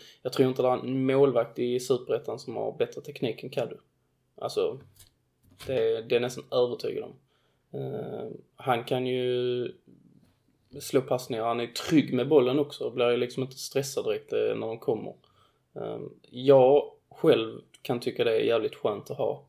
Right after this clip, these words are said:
Eh, man kan spela hem till han och han kan, istället för att mittbacken ska behöva lösa den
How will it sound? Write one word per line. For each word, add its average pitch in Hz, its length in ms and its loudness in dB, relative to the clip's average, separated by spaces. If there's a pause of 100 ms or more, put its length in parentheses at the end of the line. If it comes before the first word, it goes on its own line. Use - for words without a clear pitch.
(520)
Eh, 113 400 -8 (120)
man 117 140 -6
kan 120 80 -10
spela - 260 -4
hem 107 280 -2
till - 120 -10
han 104 240 -4
och 117 60 -6
han 107 120 -6
kan, - 180 -8 (280)
istället 123 280 2
för 120 80 6
att - 80 -2
mittbacken 131 580 -4
ska - 120 -14
behöva 120 160 2
lösa 131 340 2
den 107 280 -2